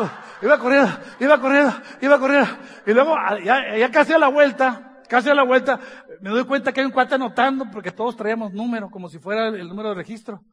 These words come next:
Porque nadie puede hacer atajos, todo el mundo empieza en el principio y debe terminar. No es como Madrazo, que se subió, agarró un taxi en Europa, no, nada de eso. Entonces,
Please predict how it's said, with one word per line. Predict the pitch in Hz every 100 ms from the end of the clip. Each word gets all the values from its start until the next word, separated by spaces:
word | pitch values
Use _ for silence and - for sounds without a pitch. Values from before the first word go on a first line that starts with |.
| _ _ _ _ _
Porque | 180 202
nadie | 208 240 254
puede | 247 262
hacer | 233 247
atajos, | 233 233 233 220 - -
todo | 233
el |
mundo | 240 240
empieza | 247 - 247 240
en | 240
el | 233
principio | 214 175 226 233
y | 226
debe | 220
terminar. | 220 202 180 190 202 _ _ _ _ _ -
No | 202
es | 214
como | 240
Madrazo, | 208 180 185 214 240
que | 185
se | 170
subió, | 190 190
agarró | 208 202
un | 196
taxi | 202 196 196
en | 185
Europa, | 185 185 196
no, | 175
nada | 180 208
de | 214
eso. | 214
Entonces, | 208 220 233 220